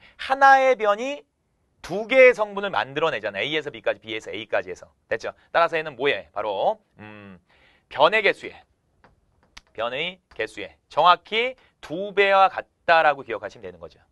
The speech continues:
됐죠? 두 번째, 야, 각행의 총합은 뭘까? 이거 더하면 몇이야? 이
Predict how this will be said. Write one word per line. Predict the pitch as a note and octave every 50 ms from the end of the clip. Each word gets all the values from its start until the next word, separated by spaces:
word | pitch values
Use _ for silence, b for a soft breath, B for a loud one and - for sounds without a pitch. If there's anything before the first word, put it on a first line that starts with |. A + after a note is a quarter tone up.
| _ _ _
됐죠? | G#2+ G#2+ A2+ G2+ - _ _ _ _
두 | D3+
번째, | E3 F3+ F3+ - F3 E3 C#3+ A#2 G2+ F#2 E2+ _ b b b b b b b
야, | E3 E3+ D#3+ D3 C#3 B2+ A#2 -
각행의 | - G3 G#3 - _ - C4+ C#4+ C#4+ C#4+ C#4
총합은 | - C4 C#4+ D4 D4 D4+ C#4+
뭘까? | - E3 - - E3 - -
이거 | - -
더하면 | C3+ F3 G#3 A#3 G3+ D3+
몇이야? | B2 C#3+ A#2+ G2 _ _ -
이 | - E3+ E3 B2 G2+